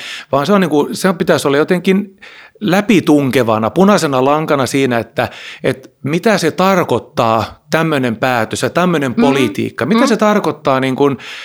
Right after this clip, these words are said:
Speaker 1: ö, huoltovarmuuden kannalta myös. Että, ja mun mielestä tässä tullaan tässä, että siihen, että miten niin kuin kaupungit,
Speaker 2: Ja.
Speaker 1: isot kaupunkikeskittymät, kunnat,
Speaker 2: Ja.
Speaker 1: miten heidän esimerkiksi myöskin hankintapolitiikka,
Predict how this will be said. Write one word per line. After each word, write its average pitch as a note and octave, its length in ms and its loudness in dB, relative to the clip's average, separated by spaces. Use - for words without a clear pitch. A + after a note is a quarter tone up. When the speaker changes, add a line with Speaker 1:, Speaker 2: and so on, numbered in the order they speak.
Speaker 1:
ö, C#3 240 2
huoltovarmuuden A#2 800 2
kannalta A2 420 0
myös. F#3+ 440 2
Että, C3+ 380 -2
ja D#3 100 2
mun G#3+ 160 4
mielestä D3+ 200 2
tässä G3 200 2
tullaan C3 260 4
tässä, C#3+ 260 0
että A#2 140 -2
siihen, C#3 300 0
että B2+ 400 -4
miten G3+ 440 0
niin E3 140 -2
kuin D#3+ 160 -10
kaupungit, E3 680 -2
Speaker 2:
Ja. G3 100 4
Speaker 1:
isot D#3 220 0
kaupunkikeskittymät, C3 1300 -2
kunnat, B2 600 -2
Speaker 2:
Ja. G3 220 0
Speaker 1:
miten F#3+ 300 0
heidän D3 460 2
esimerkiksi C#3+ 600 -2
myöskin E3+ 360 0
hankintapolitiikka, A#2 1600 0